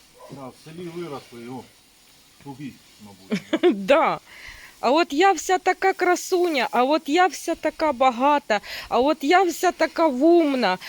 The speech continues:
Speaker 2: А, одна написала, е, "Що з вами робиться, що ви всі тос-, товстієте, ви що, всі хворієте?" Ні, хвора жіночка ви на голову.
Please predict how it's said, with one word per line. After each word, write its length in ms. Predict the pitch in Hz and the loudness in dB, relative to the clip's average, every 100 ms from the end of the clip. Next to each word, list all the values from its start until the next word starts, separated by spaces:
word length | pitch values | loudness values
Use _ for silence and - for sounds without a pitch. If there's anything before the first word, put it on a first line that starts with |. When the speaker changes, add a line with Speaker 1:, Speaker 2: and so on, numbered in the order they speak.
| - - - | -16 -18 -10
Speaker 2:
А, 360 | 180 - 233 254 | -8 -6 2 2
одна 280 | 214 330 | 2 0
написала, 840 | 330 294 - 277 - 320 302 285 269 - - - - | 2 0 0 -2 0 0 2 2 0 -6 -20 -20 -8
е, 520 | 220 226 226 220 220 220 | -2 0 0 0 -2 -2
"Що 280 | - 359 359 | 0 0 0
з 100 | 269 | 2
вами 420 | 359 339 339 330 | 2 4 4 4
робиться, 580 | 330 349 240 285 - 277 | 2 0 0 -2 0 -2
що 220 | - 285 | 0 -2
ви 100 | 294 | -2
всі 260 | - 302 - | -2 -4 -4
тос-, 260 | 285 - - - | -4 -6 -10 0
товстієте, 840 | 294 262 - - 311 277 240 - | 2 2 -2 -4 -2 -2 -4 -2
ви 180 | 285 311 | 2 2
що, 260 | 294 320 302 | 0 -4 -6
всі 300 | 226 285 311 | -6 -4 -4
хворієте?" 720 | - 262 254 294 277 202 233 | -2 -2 0 -2 -2 -4 -8
Ні, 220 | 254 285 | -4 -2
хвора 320 | 247 311 370 349 | -2 -2 0 -2
жіночка 520 | 220 262 247 - 226 | -2 -4 -6 -4 -4
ви 180 | 208 190 | -2 -2
на 120 | 185 | -2
голову. 580 | 196 185 185 175 160 | -2 0 0 -2 -4